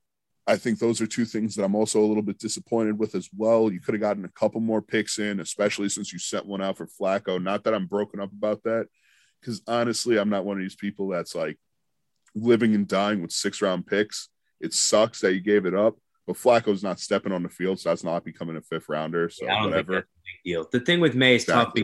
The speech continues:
Speaker 2: because as much as I would have been willing to trade him, I get why they would have thought, "You know what? Having the veteran presence is worth more than a late fourth round pick." I think
Speaker 1: Yeah,
Speaker 2: if the
Speaker 1: sure.
Speaker 2: offer was there for May,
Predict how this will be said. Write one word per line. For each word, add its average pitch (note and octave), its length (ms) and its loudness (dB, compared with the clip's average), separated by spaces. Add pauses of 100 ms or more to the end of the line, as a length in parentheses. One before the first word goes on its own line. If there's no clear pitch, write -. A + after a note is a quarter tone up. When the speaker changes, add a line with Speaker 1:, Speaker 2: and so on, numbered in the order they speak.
(120)
Speaker 2:
because G2+ 160 0 (340)
as G#2+ 180 2
much B2 180 6
as - 100 0
I B2+ 60 6
would A#2+ 140 6
have A2 60 0
been A2 160 0
willing A2 240 2
to G#2+ 80 -4
trade A2 300 4
him, G#2+ 260 0
I A2 120 4
get A2 280 2
why G#2 160 4
they G#2 140 6
would G2 160 2
have G2 100 0
thought, G2+ 220 2
"You F#2+ 80 -2
know G#2 140 0
what? G#2 220 4 (280)
Having G#2+ 360 2
the G2+ 80 0
veteran G2+ 380 2
presence G2 760 0
is F#2+ 180 0
worth G2 260 2
more F#2+ 380 0 (380)
than G2 220 -2
a F#2+ 80 -2
late F#2 220 0
fourth - 360 -6
round D#2+ 220 -8
pick." - 160 -12 (380)
I G#2+ 60 2
think A#2 120 6
Speaker 1:
Yeah, - 20 4
Speaker 2:
if A#2 120 -6
the F2+ 60 -2
Speaker 1:
sure. D2+ 60 -4
Speaker 2:
offer - 400 -10
was F2+ 120 -4
there F#2 220 4
for F#2 160 -6
May, D#2+ 320 -4